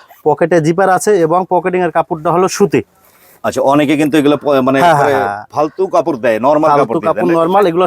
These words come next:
Speaker 1: সুতি।
Speaker 2: আচ্ছা,
Speaker 1: এবং
Speaker 2: আচ্ছা।
Speaker 1: আমাদের প্রতিটা মালে পিছনে ব্যাক পকেটে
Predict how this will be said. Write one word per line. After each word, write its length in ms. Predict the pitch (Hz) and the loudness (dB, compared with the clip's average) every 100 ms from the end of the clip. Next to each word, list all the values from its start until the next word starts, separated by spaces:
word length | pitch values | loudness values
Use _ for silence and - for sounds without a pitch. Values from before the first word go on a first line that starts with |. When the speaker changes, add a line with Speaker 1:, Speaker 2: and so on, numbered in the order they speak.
| - | 0
Speaker 1:
সুতি। 300 | 160 151 208 | -4 0 0
Speaker 2:
আচ্ছা, 440 | 262 _ - - 190 | 0 _ -8 -6 0
Speaker 1:
এবং 140 | 165 | 0
Speaker 2:
আচ্ছা। 160 | 175 165 | 2 2
Speaker 1:
আমাদের 280 | 170 170 190 - | 2 2 0 -2
প্রতিটা 340 | 175 196 185 175 | -4 -2 0 2
মালে 240 | 165 170 208 247 | 2 4 2 0
পিছনে 340 | 165 147 175 180 151 | -4 -2 0 0 0
ব্যাক 120 | 160 180 | -2 -2
পকেটে 300 | 170 160 | 0 2